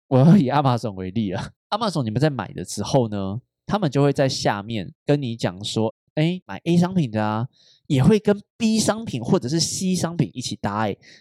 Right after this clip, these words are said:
啊，如果你一起搭的话，也有一个折扣，啊，你要不要啊？类似的东西在博客来好像也有啦。Amazon 看到的另外一个就是我刚刚讲的那个例子，就是他会用这种 user base 的方法，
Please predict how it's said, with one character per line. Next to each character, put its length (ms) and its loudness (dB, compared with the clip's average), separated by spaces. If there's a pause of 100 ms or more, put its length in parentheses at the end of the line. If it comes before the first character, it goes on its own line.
啊， 80 0
如 100 4
果 80 4
你 80 -2
一 100 -8
起 140 -2
搭 180 0
的 60 2
话， 320 4
也 60 0
有 100 2
一 40 -4
个 100 -4
折 280 -8
扣， 420 2 (100)
啊， 100 -14
你 80 -10
要 80 -2
不 100 -8
要 200 2
啊？ 200 -4 (380)
类 160 2
似 140 0
的 60 4
东 140 -4
西 160 -2
在 200 0
博 180 -2
客 140 0
来 160 0
好 140 -12
像 180 -2
也 240 -6
有 300 -6
啦。 200 -8 (400)
Amazon 340 2
看 160 2
到 100 4
的 60 4
另 140 2
外 160 4
一 60 -2
个 100 -4
就 100 -4
是 80 2
我 60 2
刚 220 -4
刚 180 -4
讲 180 -8
的 120 -10
那 100 -4
个 80 -8
例 300 -4
子， 200 -12 (360)
就 100 2
是 140 2
他 160 4
会 180 2
用 420 0
这 120 0
种 260 -2
user 300 2
base 280 0
的 80 -6
方 280 -4
法， 260 -4